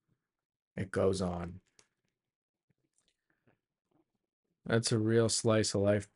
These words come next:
poem. Uh, the real, like, we were fucking, we'd landed, and they, it's, like, long, this is a long flight, right? Twelve-hour flight.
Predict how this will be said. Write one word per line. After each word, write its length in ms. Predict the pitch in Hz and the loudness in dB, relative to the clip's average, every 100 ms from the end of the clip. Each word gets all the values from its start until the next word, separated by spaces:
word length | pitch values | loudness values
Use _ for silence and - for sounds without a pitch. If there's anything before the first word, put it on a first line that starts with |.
| _ _ _ _ _ _ | _ _ _ _ _ _
poem. 640 | - 110 110 110 107 - - _ _ _ _ _ _ _ _ _ _ _ _ _ _ _ _ _ _ - - _ - | -2 0 2 0 -2 -4 -8 _ _ _ _ _ _ _ _ _ _ _ _ _ _ _ _ _ _ -20 -20 _ 2
Uh, 640 | 110 104 101 101 98 95 - _ _ _ _ _ _ _ - | 6 8 8 8 6 2 -2 _ _ _ _ _ _ _ 0
the 100 | 120 | 6
real, 260 | 151 262 | 6 6
like, 360 | 147 139 123 104 | 4 4 4 4
we 160 | 123 127 | 2 2
were 220 | 131 110 - | 2 -2 -6
fucking, 640 | 202 202 135 104 92 92 | -10 -6 -4 -2 -2 -2
we'd 240 | 101 104 95 | -2 -2 0
landed, 640 | 98 139 156 95 95 92 - - | 0 0 0 2 2 0 -8 -6
and 180 | 101 | -2
they, 220 | 101 98 - _ _ _ _ _ - | 0 -2 -4 _ _ _ _ _ -16
it's, 120 | - | -8
like, 140 | 101 - _ - | -8 -10 _ -16
long, 360 | 95 139 143 123 - - - | -6 -4 -2 -4 -10 -20 -14
this 120 | 151 | -12
is 80 | - | -8
a 40 | 87 | -6
long 200 | 98 92 | -6 -6
flight, 320 | - 90 90 | -6 -6 -4
right? 180 | 95 98 | -6 -4
Twelve-hour 400 | - 104 101 92 | -4 -2 -2 -4
flight. 380 | - 92 90 | -6 -6 -6